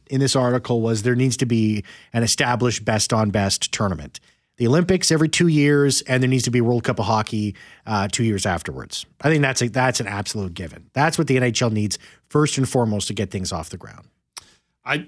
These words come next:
Speaker 2: yeah, I don't know anybody that doesn't wanna watch Connor McDavid, Nathan MacKinnon, Sidney Crosby all play together. I
Speaker 1: Yeah.
Speaker 2: go on and on down the list,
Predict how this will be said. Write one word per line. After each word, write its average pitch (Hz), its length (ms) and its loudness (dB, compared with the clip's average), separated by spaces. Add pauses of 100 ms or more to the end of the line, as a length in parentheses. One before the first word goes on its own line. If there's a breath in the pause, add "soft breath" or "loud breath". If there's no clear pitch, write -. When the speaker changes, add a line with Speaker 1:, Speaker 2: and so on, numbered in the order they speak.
Speaker 2:
yeah, 180 280 0
I 110 140 0
don't 147 240 2
know 147 160 2
anybody 143 460 2
that 120 260 0
doesn't 127 380 -2
wanna 120 280 0
watch 113 540 0
Connor 120 260 -2
McDavid, 117 500 0
Nathan 117 300 -2
MacKinnon, 113 440 -4
Sidney 120 300 -2
Crosby 113 460 -2
all 107 140 -2
play 117 220 -6
together. 101 360 -10
I 117 300 -6
Speaker 1:
Yeah. 117 140 -10
Speaker 2:
go 127 160 2
on 135 160 2
and 131 100 2
on 120 220 0
down 113 240 0
the 110 60 -2
list, 113 500 -2